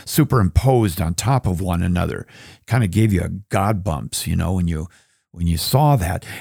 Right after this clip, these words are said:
That's a legacy that lasts. So this man's children will be mighty. They will be mighty, and he provides for his household. This guy's a hard worker. The third verse says, uh, "Wealth and riches are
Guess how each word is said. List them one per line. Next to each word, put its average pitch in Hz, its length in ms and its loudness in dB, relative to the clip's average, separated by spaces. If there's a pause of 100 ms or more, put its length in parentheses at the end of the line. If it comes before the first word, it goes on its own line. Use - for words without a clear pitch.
That's 190 260 2
a 175 80 4
legacy 156 760 2 (240)
that 104 220 -4
lasts. 107 640 -2 (340)
So 135 160 4
this 170 280 2
man's 196 340 2
children 120 680 2
will 202 340 4
be 180 500 2
mighty. 135 640 2 (300)
They 120 140 4
will 190 120 6
be 214 140 4
mighty, 113 540 2
and 120 320 2 (320)
he 147 200 6
provides 117 680 2
for 139 180 2
his 147 140 4
household. 107 760 -4 (420)
This - 120 -8
guy's 143 240 0
a 104 40 2
hard 123 340 2
worker. 107 560 -2 (100)
The 143 140 2
third 214 320 2
verse 101 520 -2 (280)
says, 127 400 2
uh, 120 280 2
"Wealth 175 320 2
and 143 160 4
riches 147 400 2
are 117 260 2